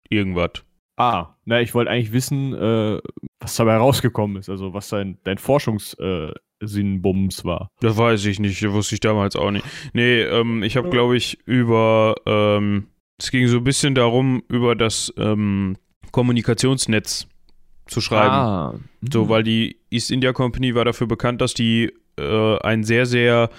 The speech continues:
Speaker 1: umfangreiches Archiv hatte, ähm, und dementsprechend auch sehr umfangreiche Informationen. Also die haben wohl ihre Kapitäne und ihre Leute alles aufschreiben lassen,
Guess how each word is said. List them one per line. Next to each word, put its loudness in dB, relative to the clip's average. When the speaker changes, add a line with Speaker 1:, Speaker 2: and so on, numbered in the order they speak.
Speaker 1:
umfangreiches 2
Archiv 0
hatte, 2
ähm, -2
und -4
dementsprechend 0
auch 0
sehr 2
umfangreiche 0
Informationen. 0
Also 0
die 0
haben 0
wohl 4
ihre 0
Kapitäne 0
und -2
ihre 2
Leute 2
alles 2
aufschreiben 0
lassen, 0